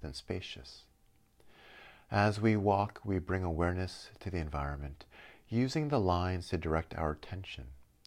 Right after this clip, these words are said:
For example, the first line, "When I walk, the mind will wander," is a way of simply acknowledging the fact that our minds constantly wander. There's no judgment that the mind's wandering is bad. It's just an objective acknowledgement.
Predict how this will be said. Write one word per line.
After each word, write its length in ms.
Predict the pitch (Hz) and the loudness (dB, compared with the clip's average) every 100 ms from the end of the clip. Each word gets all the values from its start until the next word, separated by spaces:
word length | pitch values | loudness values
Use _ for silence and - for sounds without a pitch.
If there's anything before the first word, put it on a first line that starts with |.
| _ - - - | _ -20 -20 -4
For 140 | - | 2
example, 540 | 135 - 117 101 - 76 | 2 4 2 2 0 -2
the 100 | 85 | -2
first 480 | - 170 165 - | 0 0 0 -2
line, 380 | 73 64 - - - - | -2 -2 -8 -16 -14 -4
"When 180 | 82 | -2
I 100 | 73 | -2
walk, 560 | 71 78 90 76 - - _ _ _ - | -4 -2 -2 -2 -8 -20 _ _ _ -6
the 80 | |
mind 320 | 95 82 71 69 | -2 0 -2 -4
will 160 | 69 | -8
wander," 560 | 82 95 101 - - - _ - - - - - | -6 -6 -6 -10 -14 -16 _ -20 -20 -20 -14 -4
is 140 | 110 | 4
a 60 | 123 | 6
way 120 | 147 | 8
of 120 | 156 | 6
simply 340 | - 139 - 123 | 0 -4 0 0
acknowledging 580 | 90 80 85 95 110 | 2 2 2 2 0
the 80 | 92 | -2
fact 400 | - 71 69 - | -4 -6 -6 -8
that 120 | - | -4
our 80 | 98 | -2
minds 500 | 95 90 90 87 90 | 0 -2 -2 -4 -8
constantly 540 | - 143 135 - 65 65 - | -10 -8 -8 -10 -12 -14 -16
wander. 420 | - 67 65 65 - _ _ - - - - - | -10 -10 -10 -14 -16 _ _ -20 -20 -20 -20 -6
There's 220 | 170 165 | -4 0
no 100 | 117 | 0
judgment 500 | - 65 - 69 - _ - | 0 -4 -4 -10 -12 _ -16
that 80 | - | -4
the 80 | 87 | 0
mind's 340 | 76 71 71 | 0 0 -4
wandering 400 | 71 69 67 67 | -4 -4 -4 -8
is 120 | 67 | -8
bad. 440 | - 65 65 76 117 | -6 -4 -4 -6 -6
It's 160 | 131 - | -10 -6
just 420 | - 71 - - | -6 -6 -10 -8
an 80 | 92 | -6
objective 500 | 82 65 65 - - | -6 -6 -8 -8 -10
acknowledgement. 640 | - 85 92 95 - 67 | -6 -6 -6 -8 -14 -18